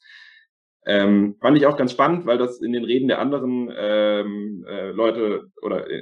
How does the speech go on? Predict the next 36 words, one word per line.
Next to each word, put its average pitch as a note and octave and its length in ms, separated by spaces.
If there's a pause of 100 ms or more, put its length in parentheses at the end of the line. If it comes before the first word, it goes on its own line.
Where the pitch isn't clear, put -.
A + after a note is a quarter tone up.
in F#2+ 120
den, F2+ 160
in F#2+ 160
den, - 300
äh, F#2 180
Pressestatements A2+ 600
von G2 120
anderen G2 180
Parteien A#2 340
und G2+ 80
so G2+ 80
weiter G#2 180
und G2+ 60
so G2+ 100
fort A2 180
schon G#2+ 240
durchaus G2+ 340
vorkommt, B2+ 380
bei G#2+ 80
der - 180
A G#2 140
F G#2 100
D G2+ 100
jetzt G2+ 220
nicht F#2+ 180
wirklich. - 440 (680)
Ähm, A2 460
ansonsten D3+ 880 (760)
große E3 320
Unterschiede C3+ 680
sehe A#2 260
ich - 240
bei A2 120
dem A2+ 180
Thema A2 600 (640)
Armee. G#2+ 480